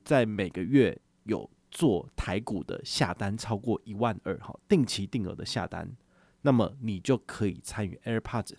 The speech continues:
Three的这个抽奖。”哎，我看了就觉得，哎，蛮有趣的，难道这是诈骗吗？好，那我点进去之后才发现说，哎，他真的已经做了一个完整的网页。我不知道你是不是封存股的客户啦，如果你是的话，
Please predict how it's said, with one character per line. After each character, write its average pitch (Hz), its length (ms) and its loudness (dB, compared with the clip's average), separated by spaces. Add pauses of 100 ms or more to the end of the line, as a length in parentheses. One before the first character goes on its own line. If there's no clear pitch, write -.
Three 107 220 0
的 - 140 -12
这 - 100 -14
个 - 160 -14
抽 98 320 -4
奖。” - 220 -8 (480)
哎， 196 80 0
我 170 160 2
看 - 200 2
了 147 80 4
就 143 120 0
觉 131 160 -2
得， 90 60 -2
哎， 117 40 -4
蛮 135 160 -2
有 107 80 0
趣 101 300 0
的， 87 60 -2
难 95 120 0
道 135 100 4
这 127 120 2
是 131 120 0
诈 113 240 2
骗 98 300 2
吗？ 104 220 -2 (340)
好， 107 180 2 (300)
那 180 180 4 (800)
我 196 120 8
点 135 160 6
进 165 100 8
去 180 60 10
之 147 80 4
后 151 80 8
才 143 80 6
发 135 80 6
现 135 80 6
说， 131 140 4
哎， 160 160 2
他 - 160 0
真 160 260 4
的 143 100 8
已 92 120 2
经 113 240 0
做 98 280 2
了 85 80 -2
一 90 80 -4
个 92 140 -2
完 87 240 -2
整 90 160 -6
的 98 80 -10
网 82 320 -6
页。 90 220 -8
我 113 180 0
不 151 60 4
知 170 100 0
道 180 100 12
你 117 140 6
是 104 80 0
不 131 80 2
是 127 180 6 (300)
封 131 140 6
存 123 160 4
股 110 120 4
的 87 140 0
客 117 240 4
户 101 160 2
啦， 85 80 0
如 123 100 2
果 139 120 8
你 95 80 2
是 - 200 -2
的 98 140 2
话， 117 220 4